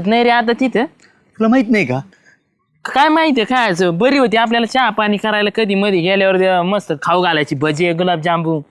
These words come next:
Speaker 2: अरे, तिने दुकान टाकलंय.
Speaker 1: कुठं?
Speaker 2: मग ते लेडीज, अ, काय गारमेंट आणि काय ते इन्व्हिटेशन ज्वेलरी का काय म्हणते ती.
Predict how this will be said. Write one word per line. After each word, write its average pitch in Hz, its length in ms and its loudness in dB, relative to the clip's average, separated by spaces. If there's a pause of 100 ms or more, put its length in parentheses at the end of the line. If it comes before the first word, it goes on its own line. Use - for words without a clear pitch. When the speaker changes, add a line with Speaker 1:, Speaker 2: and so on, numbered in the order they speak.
(260)
Speaker 2:
अरे, 123 520 -4
तिने 123 220 -8
दुकान 123 340 -4
टाकलंय. 147 440 0 (160)
Speaker 1:
कुठं? 269 360 4 (280)
Speaker 2:
मग 175 240 2
ते 120 720 0
लेडीज, 135 440 0
अ, 135 120 2 (540)
काय 123 160 -2
गारमेंट 131 480 2
आणि 131 260 4
काय 127 180 -2
ते 120 100 -2
इन्व्हिटेशन 135 520 0
ज्वेलरी 127 340 0
का 123 60 -2
काय 127 180 -2
म्हणते 101 300 -6
ती. 92 200 -18